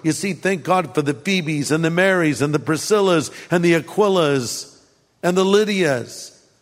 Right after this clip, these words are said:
the unsung heroes of the Bible. How many of you have heard of Billy Graham? Raise up your hand. You've heard of Billy Graham. Yeah,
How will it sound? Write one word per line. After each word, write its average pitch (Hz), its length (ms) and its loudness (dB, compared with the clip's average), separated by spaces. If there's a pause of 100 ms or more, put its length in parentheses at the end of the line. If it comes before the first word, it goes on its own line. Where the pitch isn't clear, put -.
(140)
the 185 160 0
unsung 233 580 2
heroes 196 500 2
of 180 200 2
the 175 80 0
Bible. 143 420 -2 (600)
How 240 120 2
many 254 220 2
of 202 140 0
you 214 140 6
have 202 120 -2
heard 202 260 2
of 147 460 -2
Billy 190 240 2
Graham? 139 380 -2
Raise 135 240 0
up 135 120 -4
your 135 140 0
hand. 113 200 -2
You've 104 80 -4
heard 131 120 -2
of 120 80 -8
Billy 120 200 -2
Graham. 117 220 -8
Yeah, 117 200 -2